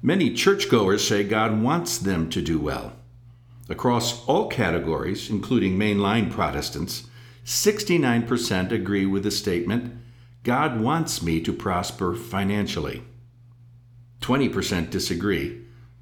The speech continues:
and ten percent are not so sure.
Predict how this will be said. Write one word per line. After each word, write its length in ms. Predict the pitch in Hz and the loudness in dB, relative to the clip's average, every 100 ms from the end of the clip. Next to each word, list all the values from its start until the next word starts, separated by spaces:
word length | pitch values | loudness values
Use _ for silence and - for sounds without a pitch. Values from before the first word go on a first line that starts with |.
| - | -8
and 280 | 82 82 - - | -8 -8 -14 -6
ten 220 | 156 143 | -2 -2
percent 380 | 98 82 90 82 | -2 -2 -2 0
are 100 | 82 | 0
not 360 | 87 82 - - | 0 -4 -8 -12
so 200 | - - | -8 -6
sure. 400 | - - - | -4 -2 -2